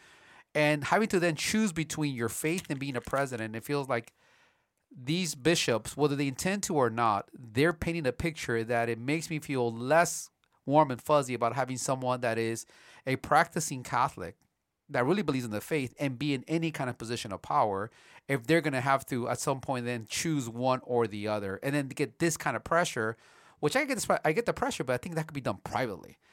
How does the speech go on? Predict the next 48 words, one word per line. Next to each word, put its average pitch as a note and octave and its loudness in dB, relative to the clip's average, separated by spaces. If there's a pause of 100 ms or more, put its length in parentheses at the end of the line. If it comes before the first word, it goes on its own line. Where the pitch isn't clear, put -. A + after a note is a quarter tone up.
(220)
And F3 4
when G3 4
you F#3 4
call D#4 6
it A#3+ 2
the D3 2
Pope, - 6
who F3+ 4
is D#3 2
literally B3+ 0
the D#3+ 4
most F3+ 2
important E3 0
figure G#2+ -4 (520)
in E3+ 4
the D3 0
Catholic A#2+ 2
Church, F#3+ -2
then, C#3+ 2
like, C3+ 0 (640)
no E3 8
one's G3 6
off C#3+ 8
the, A#2 2
you D#3 -2
know, A#2 2
uh, A2+ -2 (160)
you E3 -4
know, D3 2
n-, C3+ -2 (220)
like, D3+ 2
like, D3 0
everyone, F3+ 6
everyone E3 4
is A#2 -4
game A#2 0
at G#2 -4
this A2+ -4
point, - -10 (320)
including D#3+ 2
the A#2+ 2
Pope. - -4 (560)
And D3+ 6
I G3 8
find B3 4
it, D4 2
like, A#3+ 2
really, F3+ 0